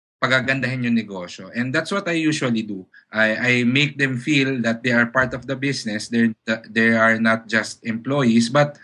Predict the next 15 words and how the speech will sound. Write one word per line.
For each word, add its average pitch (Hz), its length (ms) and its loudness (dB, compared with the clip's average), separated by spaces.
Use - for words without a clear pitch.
part 208 240 2
of 147 160 -6
the 139 80 0
growth, 120 480 -2
no? 113 240 -4
Uh, 113 300 2
if, 117 260 -4
if 117 180 -2
this 120 200 0
business 117 340 -2
succeeds, 120 680 -2
they 135 100 4
will 139 240 4
also, 120 640 0
uh, 98 440 -2